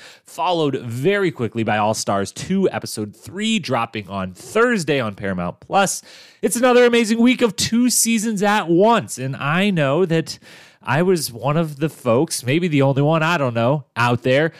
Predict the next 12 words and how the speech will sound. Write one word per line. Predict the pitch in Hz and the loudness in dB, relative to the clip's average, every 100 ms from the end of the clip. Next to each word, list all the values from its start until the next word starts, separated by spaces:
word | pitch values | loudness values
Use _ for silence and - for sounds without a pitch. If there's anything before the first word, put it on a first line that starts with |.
| - _ | -20 _
arguing | 165 214 226 151 151 185 | 2 4 4 2 2 2
<laughs> | 165 | 2
that | 165 160 - - _ - | 2 0 -4 -18 _ -2
maybe | 208 202 | 0 2
they | 180 190 | 2 2
should | - 175 | 0 -2
have | 160 | 0
spread | - 123 156 147 | -2 0 0 0
these | 147 139 | -4 -6
two | - 135 | -6 -6
seasons | - 123 117 110 | -4 -4 -4 -2
out, | 117 123 | 0 -2